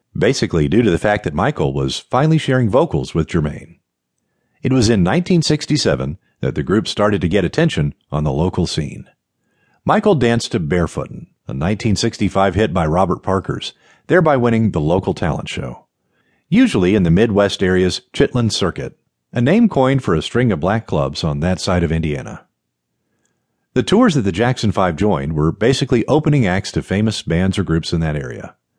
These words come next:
The list would include Etta James, Gladys Knight, the O Js, and Sam and Dave. In fact, the group performed almost everywhere: auditoriums, striptease bars, cocktail lounges, high school gigs, or dances,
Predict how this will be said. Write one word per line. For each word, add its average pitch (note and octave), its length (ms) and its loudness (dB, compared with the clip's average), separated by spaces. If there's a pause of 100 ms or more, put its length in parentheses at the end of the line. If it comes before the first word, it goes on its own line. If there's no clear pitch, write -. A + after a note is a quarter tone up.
(440)
The A#2 100 2
list G3+ 240 2
would D#3+ 100 2
include G2 460 0 (100)
Etta A2+ 180 2
James, D2+ 600 -4 (400)
Gladys F#2+ 400 0
Knight, C2+ 300 -6 (420)
the C3 120 2
O G3 120 6
Js, F2+ 500 -4 (160)
and F2 400 0
Sam G#2+ 320 -2
and F#2 100 2
Dave. C#2+ 300 -6 (640)
In A#2 140 0
fact, G#2+ 400 -2 (240)
the A#2 80 -2
group D3+ 220 2
performed C3 420 0
almost G#2+ 420 -2
everywhere: A2 600 -4 (160)
auditoriums, A#2+ 840 0
striptease D#3+ 560 0
bars, C#3+ 300 4
cocktail B2 500 0
lounges, A#2+ 380 0
high A2 160 0
school A#2+ 300 -2
gigs, A2 360 2 (240)
or D#3+ 100 2
dances, E3 600 0